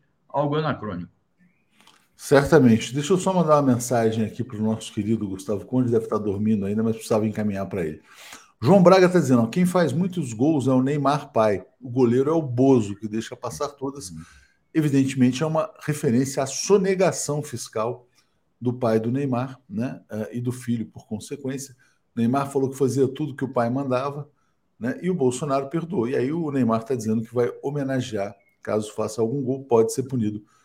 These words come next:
Speaker 2: pela fifa, como eu mencionei aqui. Obrigado, João. Vamos seguir aqui. Zé, então olha só, ministros da Defesa da China e chefe do Pentágono se encontram pra abordar relações militares bilaterais. Encontro importante, hein, Zé?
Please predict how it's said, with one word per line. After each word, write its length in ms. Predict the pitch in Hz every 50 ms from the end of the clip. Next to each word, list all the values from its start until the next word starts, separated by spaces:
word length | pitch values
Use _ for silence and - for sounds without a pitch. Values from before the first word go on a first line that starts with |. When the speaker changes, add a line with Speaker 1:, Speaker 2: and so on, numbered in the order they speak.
| _ _ _ _ _ _ _ _ _ -
Speaker 2:
pela 180 | 143 147 143
fifa, 380 | 127 135 - 123 117 117 - 117
como 200 | - - 117 117
eu 60 | 113
mencionei 480 | 113 120 117 113 - 131 113 104 104 110
aqui. 200 | 107 - - -
Obrigado, 440 | 90 107 113 110 120 123 127 117 104
João. 320 | 101 117 123 131 131 131 - - _ _ _ _ _ _ -
Vamos 220 | 131 151 165 - -
seguir 220 | 170 147 147 156
aqui. 360 | 139 - - 107 92 92 - _ _ _ _ _ _ _ _ _ _ -
Zé, 260 | 113 175 190 165 143
então 180 | 123 - 175
olha 160 | 185 185 170 147
só, 180 | - - 135
ministros 400 | 127 143 151 170 202 196 185 -
da 80 | 185 175
Defesa 460 | 156 156 127 - 156 151 135 135 139
da 80 | 151 135
China 300 | - - - 180 180 175
e 20 |
chefe 320 | - - - 151 147 151
do 80 | - 151
Pentágono 800 | - - 165 151 135 - 143 143 156 165 160 180 180 190 190 180
se 200 | - - 190 185
encontram 540 | 180 180 - 135 147 170 - - 220 180
pra 140 | 175 175 175
abordar 480 | 175 147 147 131 120 113 117 143 147 147
relações 520 | 165 165 151 131 - - - 151 160 147
militares 640 | 165 170 160 151 135 - 135 131 143 143 139 123 -
bilaterais. 1120 | 113 107 107 113 156 196 226 240 226 226 - 254 247 226 - 147 143 139 143 - - _ _ _ _ _ _ _ _ -
Encontro 400 | 123 117 - 160 170 175 190 208
importante, 540 | 185 202 226 220 220 - 180 170 131 - 156
hein, 60 | 139
Zé? 200 | 113 104 87 87